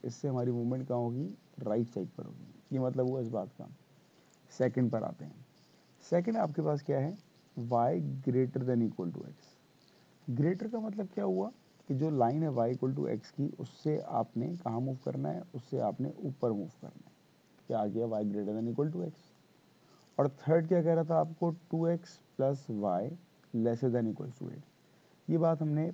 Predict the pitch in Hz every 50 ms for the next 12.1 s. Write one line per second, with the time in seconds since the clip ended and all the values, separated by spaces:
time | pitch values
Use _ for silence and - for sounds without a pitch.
0 | - - 117 120 135 139 131 131 135 135 139 135 123 120 104 - - 120 123 -
1 | - 139 131 127 117 117 120 131 131 139 139 - - - 123 123 - - 165 160
2 | 147 143 147 151 147 135 143 147 160 151 131 117 - 104 110 127 - 156 - -
3 | - _ _ _ _ _ - 151 151 143 135 135 147 156 147 151 - 131 127 -
4 | 143 139 143 135 127 139 131 139 131 135 - 123 131 123 123 127 123 117 - 139
5 | 135 123 135 139 - 87 98 - - - - - - _ _ _ - - 104 107
6 | 113 120 120 135 131 127 123 127 127 117 - - 131 117 110 107 107 120 127 -
7 | - - - _ _ - - 147 160 156 160 160 175 175 165 156 147 143 156 160
8 | 151 143 151 165 151 151 160 151 143 151 147 - 170 175 180 143 120 110 107 -
9 | 90 87 - 90 - 127 - - - - 143 - - _ _ _ _ _ - _
10 | _ _ - 139 151 147 156 156 156 170 165 165 - 165 165 170 175 - - -
11 | - 165 160 151 - 165 147 147 160 170 165 147 135 135 139 147 139 127 135 123
12 | 117 -